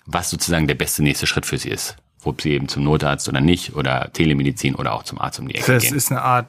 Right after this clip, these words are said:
Speaker 2: White-Label-Lösung, die dann die Kunden einsetzen, um das ihren Kunden wieder, äh, da zu, okay.
Speaker 1: Ganz, ganz genau.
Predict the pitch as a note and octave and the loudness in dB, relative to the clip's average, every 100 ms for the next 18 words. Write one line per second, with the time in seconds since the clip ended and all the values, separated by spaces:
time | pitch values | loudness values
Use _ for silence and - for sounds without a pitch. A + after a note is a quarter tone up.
0 | - A#2+ A#2+ D3 D#3 D3+ D3+ C#3 C#3+ C#3 | -6 -4 2 2 2 2 2 2 0 2
1 | C#3+ C3 C3 C3 A#2+ - C3+ C#3+ B2+ A2+ | 2 2 0 0 -2 -2 0 0 0 0
2 | A2+ A#2 A#2 A#2+ - A2+ - - E3 D#3+ | 0 -2 -4 -6 -8 -10 -6 2 4 4
3 | D#3+ C#3 - B2+ C#3 C#3+ B2+ B2 - - | 0 -4 0 2 4 4 2 -2 -2 -2
4 | A#2+ A#2 - B2+ A#2 A#2 - F3+ F3+ D3 | -4 -8 -6 -4 -4 -6 2 6 6 4
5 | C3 - C#3 - B2+ A#2 A#2 A2 G#2+ - | -2 4 2 4 0 2 2 4 2 0
6 | - A#2 A2 G2+ - - - - - - | -4 -2 0 0 -4 -18 -16 -16 -14 -6
7 | A2+ G#2+ F#2 A2 - - - E2+ - D2 | -2 2 2 0 -4 -4 -2 -2 -2 -2
8 | C2+ A#2+ G3 | 2 2 0